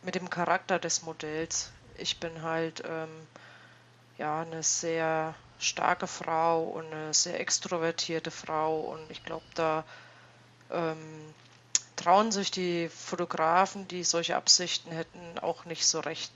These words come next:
dran, weil ich glaub, die wissen ganz genau, was die von mir für eine Reaktion zu erwarten haben.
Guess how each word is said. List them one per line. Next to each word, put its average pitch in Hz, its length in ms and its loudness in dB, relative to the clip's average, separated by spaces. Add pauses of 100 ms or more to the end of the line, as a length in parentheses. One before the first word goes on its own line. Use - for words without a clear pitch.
dran, 151 160 -4 (200)
weil 160 340 -4
ich - 160 -12
glaub, - 280 -8
die 160 120 -8
wissen 160 240 0
ganz 160 200 -6
genau, 156 280 -8
was 160 200 0
die - 160 -16
von 160 220 -8
mir 160 220 -4 (460)
für - 180 -6
eine 165 160 -2
Reaktion 160 640 -2 (600)
zu - 180 2
erwarten 160 720 4
haben. 147 460 -2